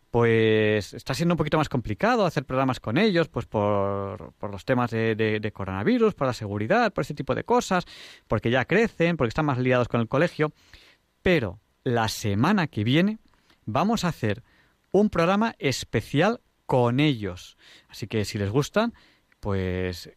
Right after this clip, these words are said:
voy a intentar que desarrollen secciones, secciones de, de lo que va, Diálogos con la Ciencia, ciencia,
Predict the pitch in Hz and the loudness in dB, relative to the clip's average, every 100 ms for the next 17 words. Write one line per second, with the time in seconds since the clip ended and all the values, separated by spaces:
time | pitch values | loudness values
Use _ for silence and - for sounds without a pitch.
0 | - 104 107 110 113 113 113 110 156 214 | -10 -2 2 2 2 2 2 2 2 -2
1 | - 110 - 101 123 196 220 - 107 - | -2 -6 -4 -2 0 2 0 -2 -8 -2
2 | 160 160 110 104 - 135 147 165 127 180 | 0 2 0 -6 -2 0 2 2 2 2
3 | 294 _ _ _ - 101 92 - 113 226 | 0 _ _ _ -10 -8 -6 -2 0 2
4 | 151 120 - 104 - 262 - 113 80 _ | 2 0 0 -2 2 2 2 -2 -4 _
5 | _ _ - 190 180 - 104 90 | _ _ -2 2 2 -2 -8 -8